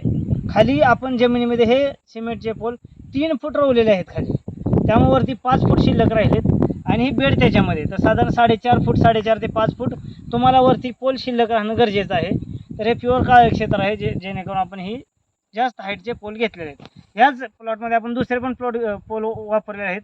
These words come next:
तर मी ह्या साईडला, पुढच्या उजव्या साईडला दाखवतो.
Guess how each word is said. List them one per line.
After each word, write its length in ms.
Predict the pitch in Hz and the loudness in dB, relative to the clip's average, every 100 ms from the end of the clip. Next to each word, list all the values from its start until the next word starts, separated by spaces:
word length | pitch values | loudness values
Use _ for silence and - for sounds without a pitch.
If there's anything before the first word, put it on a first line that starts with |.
| _ _ _ | _ _ _
तर 120 | 220 214 | -20 -14
मी 240 | 233 240 | -10 -6
ह्या 160 | 214 226 | -2 -2
साईडला, 280 | 214 208 | -4 -8
पुढच्या 320 | 208 214 196 202 | -8 -10 -16 -16
उजव्या 300 | 208 196 190 | -14 -12 -12
साईडला 280 | 202 185 | -14 -14
दाखवतो. 440 | 185 185 175 160 | -8 -8 -10 -20